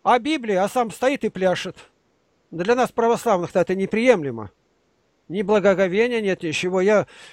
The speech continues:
у них посещал не одно собрание, а тысячи раз. Я проповедовал там, в разных столичных городах. И они представляли, вот у нас православный проповедник. Я нигде им не льстил никогда. Я говорил, что у них хорошо.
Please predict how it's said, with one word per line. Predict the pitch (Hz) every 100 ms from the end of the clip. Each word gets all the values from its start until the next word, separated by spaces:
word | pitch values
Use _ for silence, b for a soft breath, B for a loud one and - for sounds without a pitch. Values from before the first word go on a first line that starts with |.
| B -
у | - - 170
них | 226 -
посещал | 196 214 190 226 202
не | 202
одно | 196 247 285
собрание, | - 220 226 208 185
а |
тысячи | - 294 226 196 -
раз. | 196 185 127 - _ _ _
Я | 165
проповедовал | - 196 226 247 262 175 147
там, | - 127
в | 160
разных | 226 202 202 _ b
столичных | - 214 220 226 202 185
городах. | 202 208 156 117 - _ _ _ _ _ _
И | 180
они | 240
представляли, | 202 185 - 170 240 202
вот | 214 190
у |
нас | 196 208
православный | - 160 156 220 233 165
проповедник. | - 139 160 220 196 180 B B
Я | 151 185
нигде | 190 190 202 262
им | 240
не | 226
льстил | 202 - - 262
никогда. | 254 247 233 226 220 202 107 _ - - - -
Я | 190 202
говорил, | 214 233 240
что | 147 - 262
у |
них | 247 214
хорошо. | 202 196 180 170 117